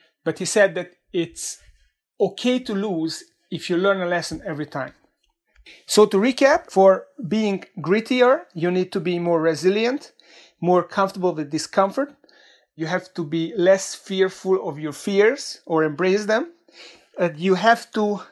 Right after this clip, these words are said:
have strong beliefs, a strong purpose,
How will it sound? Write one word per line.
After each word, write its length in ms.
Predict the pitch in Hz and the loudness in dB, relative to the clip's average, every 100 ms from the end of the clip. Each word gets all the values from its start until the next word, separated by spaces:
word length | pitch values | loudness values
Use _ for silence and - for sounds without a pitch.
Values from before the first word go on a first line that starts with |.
| _ | _
have 260 | - 185 180 | -2 0 0
strong 480 | - - 202 196 175 | -8 0 2 2 0
beliefs, 640 | 175 175 185 185 - - - _ | -4 -2 -2 -2 -4 -6 -12 _
a 60 | 170 | -10
strong 260 | - 175 | -4 -4
purpose, 580 | 156 196 220 277 277 - | 0 0 0 -4 -6 -10